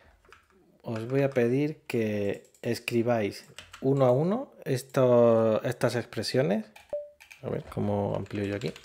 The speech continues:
Vale. Que escribáis uno a uno estas expresiones y veáis la salida de, del R E P L. ¿Vale? Yo lo voy a hacer ahora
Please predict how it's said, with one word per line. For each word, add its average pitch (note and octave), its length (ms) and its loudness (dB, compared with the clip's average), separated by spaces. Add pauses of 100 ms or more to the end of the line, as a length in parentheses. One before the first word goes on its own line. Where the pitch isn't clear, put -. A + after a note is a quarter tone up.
(1000)
Vale. A#2 300 -10 (840)
Que B2+ 120 -2
escribáis A#2 680 -2
uno C3 220 0
a B2 60 2
uno G#2+ 280 -2
estas C3 280 -4
expresiones C#3 720 -4 (460)
y C3+ 120 4
veáis C#3+ 520 6 (100)
la B2 240 4
salida B2+ 560 0
de, G#2+ 580 0
del A2+ 340 -4
R A#2+ 340 2
E B2+ 40 2
P G#2 260 0
L. G2+ 280 -8 (840)
¿Vale? C3 440 -4 (1120)
Yo D3 220 6
lo D3+ 120 8
voy C#3 120 6
a C3+ 40 8
hacer C3+ 240 4
ahora E3 440 6